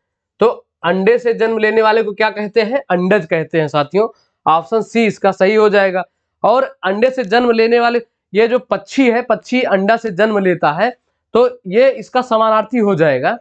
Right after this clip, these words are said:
ठीक, लेकिन जैसे, अ, द्विज का, द्विज का समानार्थी होता है, द्विज का, अ, दांत होता है, पक्षी होता है और क्या होता है? एक ब्राह्मण होता है। द्विज का हम आपको लिख के बता दें, द्विज का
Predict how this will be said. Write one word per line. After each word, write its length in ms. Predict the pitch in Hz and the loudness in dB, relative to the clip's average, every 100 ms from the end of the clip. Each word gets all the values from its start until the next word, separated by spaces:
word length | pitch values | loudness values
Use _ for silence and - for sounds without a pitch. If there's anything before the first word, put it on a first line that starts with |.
| _ - | _ 0
ठीक, 280 | 254 147 _ _ _ _ _ | 0 0 _ _ _ _ _
लेकिन 380 | 170 180 233 214 | -2 0 0 0
जैसे, 480 | 185 185 233 233 - _ _ 160 | 0 0 0 0 -4 _ _ 0
अ, 220 | 165 165 | 2 2
द्विज 300 | 151 254 214 | 0 0 0
का, 340 | 220 208 180 - | 0 0 -2 -4
द्विज 180 | 202 226 | -2 -2
का 140 | 180 202 | 0 -2
समानार्थी 600 | 185 170 165 160 - 156 | 0 0 2 0 -2 -4
होता 300 | 147 147 147 | -2 0 0
है, 140 | 196 | 0
द्विज 260 | 175 196 - | 0 -2 0
का, 100 | 190 | -4
अ, 320 | - 165 147 | -2 -2 -2
दांत 360 | 135 165 214 | 0 0 0
होता 320 | 214 208 220 202 | -4 -2 0 0
है, 180 | 233 - | -2 -4
पक्षी 300 | 170 - 226 | -6 -2 0
होता 340 | 180 165 156 | 0 0 0
है 160 | 151 196 | 2 0
और 140 | 269 _ _ _ _ _ _ _ - | -2 _ _ _ _ _ _ _ -4
क्या 120 | 190 | -2
होता 280 | 196 196 202 | 0 0 0
है? 120 | 233 | 0
एक 220 | 269 196 | -2 -4
ब्राह्मण 420 | - 170 175 202 | 0 0 2 0
होता 360 | 190 151 120 120 | 0 -4 -6 -8
है। 140 | 117 - _ _ - | -8 -16 _ _ -14
द्विज 260 | 135 180 175 | -2 -2 -2
का 160 | 190 180 | -2 -2
हम 120 | 180 | -4
आपको 240 | 165 156 | -8 -6
लिख 200 | 156 160 - | -6 -6 -2
के 80 | |
बता 260 | 139 131 127 | -2 0 0
दें, 200 | 151 180 - _ _ _ _ 123 147 | 0 -4 -6 _ _ _ _ -6 0
द्विज 240 | 196 160 | 0 0
का 320 | 180 190 269 | -2 -2 -2